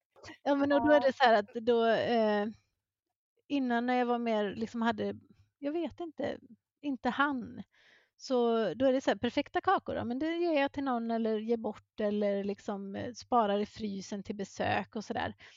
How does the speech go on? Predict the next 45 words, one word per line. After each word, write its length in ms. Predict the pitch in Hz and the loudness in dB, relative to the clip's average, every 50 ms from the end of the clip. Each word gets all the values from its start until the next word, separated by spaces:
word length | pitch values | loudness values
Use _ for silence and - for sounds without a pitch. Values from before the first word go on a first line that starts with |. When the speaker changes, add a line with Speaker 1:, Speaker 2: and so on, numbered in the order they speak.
| _ _ _ | _ _ _
Speaker 1:
Men 120 | 277 247 | -8 -6
de 80 | 240 240 | -6 -4
som 120 | 220 240 | -4 -4
inte 220 | 233 254 233 - 302 | -6 -4 -4 -4 -4
är 40 | 269 | -4
perfekta, 380 | 302 285 - 247 - - - | -4 -2 -2 -4 -4 -4 -6
ja, 60 | 226 | -6
men 120 | 233 240 254 | -4 -4 -6
då 80 | 269 | -6
får 120 | 247 - 285 | -4 -2 -2
jag 60 | 262 | -2
ju 40 | 262 | -2
slänga 340 | - - 285 262 254 262 302 | -2 -2 -2 -2 -2 -2 -4
då 100 | 294 - | -4 -4
liksom. 200 | - 196 - 202 | -6 -8 -8 -10
Jag 100 | 196 202 | -12 -10
kan 100 | - 220 | -8 -8
inte 140 | 220 214 247 | -4 -2 0
ha 140 | 233 214 208 | 0 0 0
ett, 120 | 208 - - _ _ _ _ _ | -2 -6 -10 _ _ _ _ _
alltså 220 | 247 214 - 240 | -14 -10 -10 -8
om, 180 | 214 214 226 214 _ - | -8 -8 -10 -14 _ -10
om 120 | - 226 | -8 -6
jag 100 | 226 220 | -4 -2
bakar 520 | 226 214 214 - - 233 233 226 220 226 - _ _ _ _ _ _ _ _ _ _ _ _ _ _ _ _ _ - - | -2 -4 -4 -2 0 0 0 0 -2 -8 -14 _ _ _ _ _ _ _ _ _ _ _ _ _ _ _ _ _ -20 -10
två 300 | - 247 277 302 302 302 | -4 -4 -2 -2 -2 -2
gånger 280 | 285 294 277 269 262 254 | -2 -2 -2 -2 -2 -4
om 120 | 247 247 | -2 -2
dagen 400 | 247 269 311 349 311 294 208 208 | -2 0 0 -2 -2 -4 -6 -4
eller 180 | 214 214 214 214 | -4 -4 -4 -4
tre 480 | - - - 247 262 294 302 240 208 | -6 -4 -4 -2 -2 -2 -2 0 0
och 280 | 208 208 214 202 220 - | 0 0 0 -2 -6 -10
fyra 420 | - - 285 254 233 220 214 233 | -8 -8 -8 -6 -4 -4 -4 -2
på 100 | - 277 | 0 0
helgen, 360 | 254 240 226 196 208 240 240 | 2 2 2 2 2 0 -2
ja, 80 | 220 233 | -4 -4
men 120 | 233 240 | -6 -4
du 60 | 240 226 | -2 0
vet 180 | 196 202 - | -2 -2 -2
så 60 | - | -2
där, 100 | 233 214 | -2 -2
det 60 | 214 226 | -2 -2
blir 140 | 226 247 | -4 -2
kakor 340 | - - 240 208 - - 226 | 0 0 0 0 0 -2 -4
överallt. 340 | 208 220 254 254 226 - _ | 0 2 2 2 0 0 _